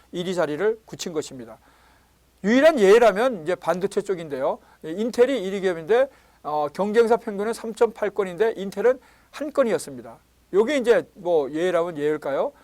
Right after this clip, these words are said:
나머지 산업들에서는 거의, 어, 그 산업의 일 위 기업들이, 어, 결국 산업의, 아, 경쟁사 평균보다도 많은 그런 엠 앤 에이를 통해서 일 위 자리를, 어, 차지한 것을 알 수 있겠습니다.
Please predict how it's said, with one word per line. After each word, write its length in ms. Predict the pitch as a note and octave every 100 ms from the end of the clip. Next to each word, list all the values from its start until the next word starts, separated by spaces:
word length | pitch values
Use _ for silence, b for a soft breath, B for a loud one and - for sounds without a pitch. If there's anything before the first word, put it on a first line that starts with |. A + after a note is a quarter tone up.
| b
나머지 540 | D#3 F#3 A3 B3+ D4+ - b
산업들에서는 800 | - G#3+ A3 A3 F#3+ E3+ G#3 C4
거의, 420 | - D3 A3 A#3+ - b b
어, 260 | b D#3 D#3
그 120 | -
산업의 340 | G3 G3+ G#3 -
일 160 | G3
위 80 | G#3+
기업들이, 480 | F#3+ F#3 E3 G#3+ C#4 b b
어, 400 | D3+ D#3 D3 C#3 - -
결국 280 | F3+ E3 D3
산업의, 460 | - G#3 G#3 F#3
아, 100 | -
경쟁사 440 | D#3 F#3 G3+ G3 G#3+
평균보다도 840 | - A#3 A3+ F3+ D#3 D3 A#3 E4 b b b b _ _ -
많은 500 | C#3 D#3+ F#3+ E3+ B2 _
그런 260 | - F#3 G3
엠 160 | D#3 E3+
앤 100 | F3+
에이를 160 | E3+
통해서 440 | D#3 D#3+ D3+ A3 B3+ b b
일 100 | E3
위 100 | F#3
자리를, 480 | F3+ D#3+ D3+ F3 C4 b b b
어, 100 | C#3
차지한 440 | - F#3 F#3 D#3
것을 340 | C#3 F3 B3 - _ _
알 180 | - D3
수 120 | -
있겠습니다. 480 | D3 C#3 - B2+